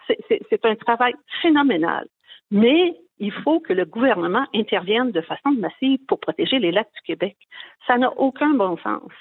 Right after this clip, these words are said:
Écoutez, euh, la, la, l'Alliance a fait un sondage auprès des, euh, mille cent trente et une municipalités du Québec, puis on leur a demandé simplement, « Avez-vous du, euh, myriophylle dans les lacs chez vous ? Euh, si oui, combien de lacs ?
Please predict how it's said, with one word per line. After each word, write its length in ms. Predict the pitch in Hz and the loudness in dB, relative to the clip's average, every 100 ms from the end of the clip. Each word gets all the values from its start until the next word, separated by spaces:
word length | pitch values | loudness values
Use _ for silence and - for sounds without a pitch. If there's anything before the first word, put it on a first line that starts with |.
| _ - - - | _ -20 -20 -6
Écoutez, 540 | 214 - 285 269 - - _ - | -6 -2 0 0 -4 -12 _ -2
euh, 320 | 190 175 160 - - | 0 2 -2 -4 -6
la, 280 | - 196 190 | 0 2 4
la, 400 | 185 175 175 165 | 2 2 0 0
l'Alliance 540 | 170 185 185 277 320 247 | 0 0 0 0 2 0
a 80 | 185 | -2
fait 240 | 247 262 | -2 -2
un 120 | 208 190 | -4 -6
sondage 480 | 208 196 190 233 240 226 | -4 -2 0 0 -2 -4
auprès 320 | 196 - 247 | -8 0 0
des, 400 | 214 190 185 175 - | 2 2 2 -2 -2
euh, 200 | 175 - - | -2 -2 0
mille 220 | 208 254 - | 0 0 0
cent 120 | 285 | -2
trente 260 | 254 226 233 | 0 0 0
et 40 | |
une 140 | 254 | 0
municipalités 520 | 226 196 - 185 226 269 | 0 -2 -2 -4 -2 -2
du 80 | |
Québec, 320 | - 202 294 311 | 0 2 2 2
puis 100 | 254 | 2
on 60 | |
leur 180 | 247 247 | 4 4
a 60 | 240 | 4
demandé 320 | 240 233 320 | 2 0 0
simplement, « 460 | - 294 214 214 254 - - - - - | 0 0 0 0 -2 -4 -16 -20 -20 -2
Avez-vous 640 | 190 190 220 285 294 294 262 _ | 0 2 2 4 2 0 -6 _
du, 440 | 185 190 202 196 - | -8 0 4 4 4
euh, 140 | 175 | 2
myriophylle 500 | 180 240 254 262 285 | 2 2 2 2 0
dans 120 | 240 208 | 2 2
les 140 | 196 | 2
lacs 220 | 190 254 - - | 2 0 -2 -4
chez 120 | 196 | -2
vous ? 200 | 165 196 311 _ - - - - | -2 -8 -10 _ -20 -20 -4 0
Euh, 240 | 185 175 - - | 2 0 -2 0
si 80 | 254 | 2
oui, 380 | 233 262 262 262 | 4 4 2 0
combien 360 | 269 226 240 | 0 2 2
de 80 | 220 | 2
lacs ? 260 | 190 214 | 2 2